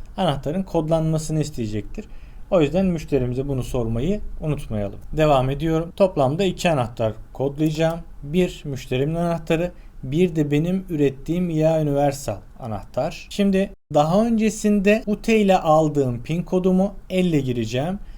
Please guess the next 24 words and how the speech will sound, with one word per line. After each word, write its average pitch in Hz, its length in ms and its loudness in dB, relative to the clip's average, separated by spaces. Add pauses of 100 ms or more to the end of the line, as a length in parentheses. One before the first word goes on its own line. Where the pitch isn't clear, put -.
(400)
Eğer 190 400 2 (140)
ute 185 300 2
ile 147 200 2
pin 196 220 2
kodu 156 280 2
alma 143 340 4
videomuzu 117 520 -2
izlemediyseniz 170 1000 0 (420)
aşağıdaki 175 640 2
linklerden 151 640 0 (420)
ute 190 280 2
ile 131 180 0
pin 185 160 2
kodu 147 260 0
alma 120 300 2
videosunu 147 520 -2
da 190 160 0 (340)
izleyebilirsiniz. 160 1400 0 (360)
Tabi 190 240 4
burada 190 280 2
dilerseniz 196 640 2 (380)
pin 196 180 2
kodu 185 300 0
oku 185 500 2